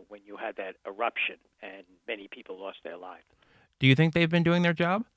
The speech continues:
Speaker 1: No, I don't think that they've been invest-, I don't think the companies have been investing in infrastructure, but I don't think the public sector has been investing in infrastructure either. So we have to be very careful of the, you know, the,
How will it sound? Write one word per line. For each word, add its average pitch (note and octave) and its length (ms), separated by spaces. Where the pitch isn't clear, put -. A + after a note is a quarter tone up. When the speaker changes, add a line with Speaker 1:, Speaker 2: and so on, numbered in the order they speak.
Speaker 1:
No, E3 480
I C3+ 140
don't D#3 200
think D#3 180
that D3 160
they've C#3 140
been B2+ 120
invest-, A#2+ 400
I B2+ 100
don't D3 160
think D3 160
the C3 60
companies B2+ 420
have A#2 120
been G#2+ 140
investing G#2+ 440
in G#2 100
infrastructure, G#2+ 640
but F3+ 80
I F3+ 60
don't G3 180
think G3+ 140
the F#3 80
public F#3 340
sector F#3 240
has E3+ 80
been E3+ 160
investing D#3+ 420
in D3+ 100
infrastructure D3+ 640
either. D#3 260
So B2 200
we C3 160
have D3 160
to - 60
be C3 100
very C3 240
careful A#2 640
of A2 180
the, A2 80
you C3+ 80
know, G#2+ 120
the, G2 140